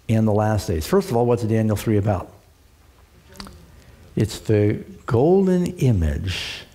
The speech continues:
Nebuchadnezzar makes a golden image, and he tells everybody to pray to the golden image. And those who do not bow down and pray to the image will be killed. Now, when you read in Revelation thirteen, what's it talking about?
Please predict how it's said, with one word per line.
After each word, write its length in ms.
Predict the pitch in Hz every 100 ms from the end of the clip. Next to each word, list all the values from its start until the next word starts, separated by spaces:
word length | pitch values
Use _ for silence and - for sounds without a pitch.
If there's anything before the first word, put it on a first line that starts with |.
| -
Nebuchadnezzar 720 | 87 123 151 147 143 135 120
makes 260 | 120 123 127
a 40 |
golden 420 | 110 117 120 120
image, 320 | 110 92 87 85
and 100 | 107
he 60 |
tells 560 | 95 104 127 147 156 147
everybody 420 | 135 139 131 131
to 100 | 131
pray 680 | 123 - - - 165 165 160
to 160 | 151 127
the 100 | 120
golden 400 | 117 113 104 107
image. 280 | 95 92
And 120 | 113 113
those 280 | 147 156
who 80 | 151
do 140 | 143 156
not 240 | 151 -
bow 160 | 147 147
down 220 | 147 151
and 180 | 151 147
pray 420 | - - 151 151
to 140 | 147
the 120 | 123
image 260 | 123 127 113 - - -
will 120 | 123 113
be 140 | 117
killed. 500 | - 120 - 123 - - _ _ _ - - - _ _ _ _ _ -
Now, 260 | 131 131
when 220 | 131 139 147
you 100 | 143
read 180 | 175
in 100 | 170
Revelation 520 | 151 151 151 147 147 139
thirteen, 520 | 156 151 196 233 147
what's 220 | 101 101
it 80 | 101
talking 360 | 101 90 90
about? 340 | 82 82 73